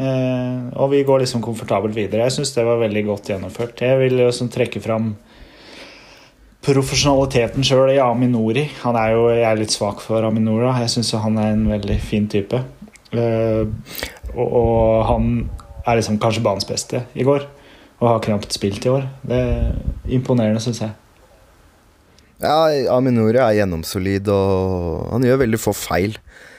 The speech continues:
Speaker 2: Eh, spiller på det trygge, eh, er god defensivt og er fortsatt, eh, fortsatt all right tempo i kroppen hans, eh,
Speaker 1: Mm.
Speaker 2: offensivt. Så, mm, det kan nok hende, med tanke på at, eh,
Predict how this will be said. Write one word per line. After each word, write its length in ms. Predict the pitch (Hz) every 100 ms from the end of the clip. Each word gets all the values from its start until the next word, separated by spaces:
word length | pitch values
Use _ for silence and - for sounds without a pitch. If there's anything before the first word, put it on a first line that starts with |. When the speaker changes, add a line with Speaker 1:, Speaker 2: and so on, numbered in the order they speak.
| -
Speaker 2:
Eh, 180 | - 101 95
spiller 320 | - 107 98
på 80 | 101
det 120 | 104
trygge, 400 | 110 95 - 98 98 -
eh, 480 | 92 101 98 92 85 87 - _ _ - _ - 107
er 60 |
god 220 | 98 110 107
defensivt 560 | 95 101 92 104 -
og 280 | 101 98 92 - -
er 80 | 104
fortsatt, 440 | 101 - - - -
eh, 380 | - 110 104 101 101
fortsatt 360 | 110 - 131 101
all 100 | 104
right 180 | 107 -
tempo 280 | 98 - 107
i 60 |
kroppen 280 | 95 - 95
hans, 260 | 107 - -
eh, 160 | 101
Speaker 1:
Mm. 80 | 98
Speaker 2:
offensivt. 500 | 117 98 - 117 -
Så, 140 | - 104
mm, 420 | 101 98 92 95 - _ - - - - - - -
det 100 | 123
kan 180 | - 104
nok 160 | 151 -
hende, 380 | 160 110 107
med 120 | 117 120
tanke 260 | 110 98
på 100 | 98 98
at, 180 | - 104
eh, 600 | 104 101 95 95 107